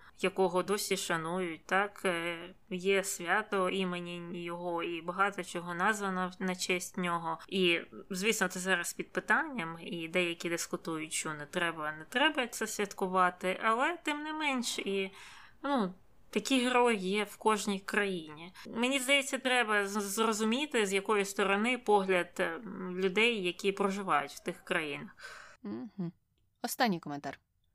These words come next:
Speaker 2: Люди, які вважають "Гру престолів" жорстоким серіалом, ніколи не вивчали історію середніх віків.
Speaker 1: Так, історія середніх віків — це взагалі жах.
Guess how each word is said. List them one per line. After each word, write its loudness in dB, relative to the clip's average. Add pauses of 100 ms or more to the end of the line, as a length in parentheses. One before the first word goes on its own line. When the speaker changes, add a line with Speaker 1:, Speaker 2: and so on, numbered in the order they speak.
(380)
Speaker 2:
Люди, 4
які 0
вважають 2
"Гру 0
престолів" 2
жорстоким 0
серіалом, 0 (240)
ніколи 6
не 8
вивчали 2
історію -2
середніх 0
віків. -2 (280)
Speaker 1:
Так, 4
історія -4
середніх -4
віків — -8
це -6
взагалі -6
жах. 0